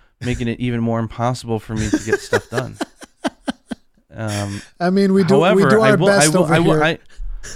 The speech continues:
Speaker 1: but I'm gonna put out a threat here. So
Speaker 2: Okay.
Speaker 1: what was it? Kendron or
Speaker 2: Kagran.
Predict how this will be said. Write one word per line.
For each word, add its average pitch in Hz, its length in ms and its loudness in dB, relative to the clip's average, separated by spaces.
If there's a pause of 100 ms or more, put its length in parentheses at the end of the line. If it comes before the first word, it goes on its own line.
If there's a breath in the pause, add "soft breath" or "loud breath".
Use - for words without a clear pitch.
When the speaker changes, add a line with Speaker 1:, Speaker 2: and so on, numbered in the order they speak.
(300 loud breath)
Speaker 1:
but 139 200 -2
I'm 151 120 0
gonna 170 160 -2
put 156 100 -4
out 151 160 0
a 117 60 -2
threat 113 320 -8
here. - 400 -14
So 113 380 -2
Speaker 2:
Okay. 117 240 -6
Speaker 1:
what 151 80 0
was 170 120 -4
it? 160 180 -12
Kendron 196 720 -8
or 110 80 -10
Speaker 2:
Kagran. 147 580 -2